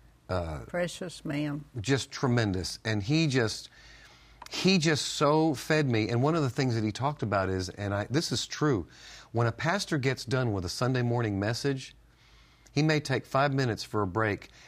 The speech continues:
Speaker 1: and then next Sunday's starting.
Speaker 2: <laughs>
Speaker 1: So, next Sunday's already, next Sunday's already working in me.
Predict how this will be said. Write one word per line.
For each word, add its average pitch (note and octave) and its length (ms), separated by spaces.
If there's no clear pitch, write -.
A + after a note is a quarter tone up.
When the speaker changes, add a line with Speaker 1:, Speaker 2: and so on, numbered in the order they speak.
Speaker 1:
and A2 160
then A2 140
next A#2+ 240
Sunday's F#2+ 380
starting. E2 460
Speaker 2:
<laughs> - 60
Speaker 1:
So, - 280
next D3 280
Sunday's A#2 360
already, A2 300
next F#3 260
Sunday's E3+ 400
already D3 340
working G#2+ 440
in F2+ 140
me. F2 260